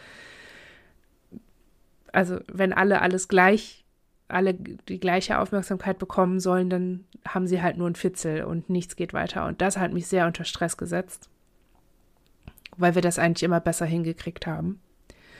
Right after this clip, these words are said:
Was auch noch für uns, äh, wichtig war dieses Jahr, war,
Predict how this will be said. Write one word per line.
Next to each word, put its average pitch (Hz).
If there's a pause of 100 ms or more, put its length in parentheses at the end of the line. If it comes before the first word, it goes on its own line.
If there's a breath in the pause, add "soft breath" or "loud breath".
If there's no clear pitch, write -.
(1600 loud breath)
Was 196
auch 196
noch - (460)
für -
uns, 214
äh, 202
wichtig 214
war 196
dieses 190
Jahr, 190
war, 185